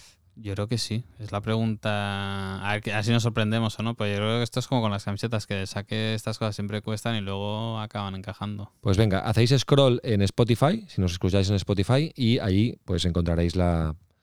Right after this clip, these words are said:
Speaker 2: posibilidad de participar en en esta encuesta que lanzamos hoy en el capítulo. Venga, vamos a conectar con tu playbook, con Patricia López y Roger Requena, y nos ponemos al día de las noticias más destacadas de la semana.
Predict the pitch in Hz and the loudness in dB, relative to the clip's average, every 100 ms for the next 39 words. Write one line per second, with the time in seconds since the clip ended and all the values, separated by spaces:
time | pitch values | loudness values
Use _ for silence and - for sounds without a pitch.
0 | _ - 104 110 104 104 107 107 92 - | _ -2 2 4 6 6 4 4 2 0
1 | 92 95 101 95 87 - _ _ _ _ | -2 0 0 0 -2 -6 _ _ _ _
2 | _ 101 110 123 107 110 107 120 101 92 | _ 2 4 4 4 4 4 2 4 2
3 | 87 95 95 92 - - 104 95 90 87 | 2 2 4 4 0 0 2 4 4 2
4 | 85 80 - 73 - _ _ - - 151 | 0 -4 -6 -8 -8 _ _ -20 0 4
5 | 156 165 196 180 165 156 151 147 139 139 | 6 6 6 6 6 4 6 6 6 6
6 | 175 190 226 208 123 110 120 127 135 117 | 6 6 4 6 4 4 4 6 6 6
7 | 113 - 110 104 101 101 107 127 135 113 | 4 4 4 6 6 6 6 6 6 4
8 | 110 - 160 185 202 233 131 110 101 95 | 2 4 6 6 4 0 2 4 4 4
9 | 101 117 120 110 104 117 127 131 107 95 | 4 4 6 4 6 6 6 6 4 4
10 | 95 92 101 107 104 101 101 95 107 110 | 4 2 4 4 4 2 2 2 4 4
11 | 98 143 175 120 76 - | 4 2 2 0 -2 -6